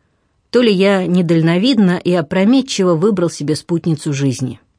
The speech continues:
Будучи молодым и не имея ни малейшего представления о тайнах бытия и о жестоких требованиях общества и государства, сохранность которых возможна только ценой ущерба отдельной личности –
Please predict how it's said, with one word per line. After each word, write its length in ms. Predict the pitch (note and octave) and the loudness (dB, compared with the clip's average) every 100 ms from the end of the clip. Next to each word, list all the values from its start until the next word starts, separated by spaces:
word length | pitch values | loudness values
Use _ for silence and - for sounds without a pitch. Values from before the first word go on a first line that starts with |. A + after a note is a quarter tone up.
| _ _ _ _ _ _ _ _ _ | _ _ _ _ _ _ _ _ _
Будучи 500 | G#3+ C4 C4 - B3+ | 0 2 0 0 2
молодым 640 | G#3 A3 G#3 G3 B3 E3+ - - | 2 2 2 2 2 0 -4 -4
и 140 | F#3+ | 0
не 160 | G#3 B3+ | 4 4
имея 240 | C4+ C4+ | 4 4
ни 100 | A3+ | 4
малейшего 600 | A#3 A#3 C#4+ B3 - G#3 | 2 2 2 0 -2 -4
представления 800 | - F3+ - G3 G#3+ B3 G3+ F#3 - - | -4 -6 -4 0 2 4 2 0 -4 -8
о 140 | - F3+ | -4 -4
тайнах 500 | - A3+ G3 F3 D3 | 0 2 2 0 0
бытия 680 | E3 - F3+ E3+ A3+ E3+ - - - | -2 -2 -2 0 0 0 -4 -16 -4
и 100 | F#3 | -2
о 60 | |
жестоких 580 | F3+ G#3+ - D4 A3 - | 0 -2 -2 -2 -2 -4
требованиях 880 | - F#3+ B3 A3 G3 F#3 F3 E3+ - | -4 0 2 2 2 2 2 0 0
общества 460 | A#3+ - E3+ - D#3 | 0 0 -8 -4 -6
и 40 | |
государства, 920 | D#3 - A#3+ D4+ D4+ - A3 A#3 A3+ | -4 -4 0 0 0 -4 -2 0 0
сохранность 640 | - A3 G#3+ A3 A3 G#3 - | -2 -4 -2 0 0 0 -2
которых 400 | G#3 G#3+ G#3 G3 | -4 -2 -2 -2
возможна 640 | G3 F3+ F#3+ G#3+ F3 F#3+ | -2 0 0 0 0 -2
только 300 | G3+ G3+ - | 0 -2 -2
ценой 360 | - F3+ F#3+ G3 | -4 0 0 0
ущерба 520 | F3+ - G#3 G3 D#3 | -4 -2 0 0 0
отдельной 400 | D3 C#3+ C#3+ C#3+ | -2 0 0 0
личности – 680 | G#3 C#4+ - C4 B3+ - B3 | 2 0 0 0 0 -2 -2